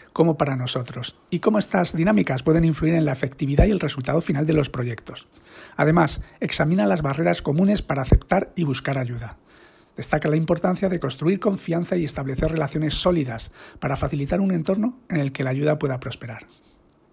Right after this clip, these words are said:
A través de ejemplos prácticos en este libro y de casos de estudios, Shane ilustra cómo el proceso de ayuda puede influir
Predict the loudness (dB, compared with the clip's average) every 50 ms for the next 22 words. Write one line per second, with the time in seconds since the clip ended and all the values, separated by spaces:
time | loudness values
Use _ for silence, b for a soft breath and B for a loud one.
0 | _ _ -20 B B B B B B B B B -10 -6 -2 -2 0 0 2 2
1 | 2 2 0 2 2 0 0 0 -2 -2 -2 0 0 0 0 0 0 -2 -4 -4
2 | -2 -2 0 2 2 2 4 4 4 4 4 2 0 -2 -4 -6 -6 -6 -6 -6
3 | -4 -4 -6 -6 -6 -4 0 2 2 4 2 2 -2 -6 B B B B B B
4 | B B 2 4 4 4 4 2 -2 -6 -14 _ _ _ _ _ _ _ -2 0
5 | 2 4 4 2 2 0 -2 -2 -2 -2 2 4 4 4 4 2 0 0 0 0
6 | 0 0 0 0 0 0 0 -2 -2 -2 -2 0 2 2 2 2 0 -2 -4 -8
7 | -18 _ _ _ _ 2 4 4 4 4 2 0 -2 0 4 4 4 4 2 -2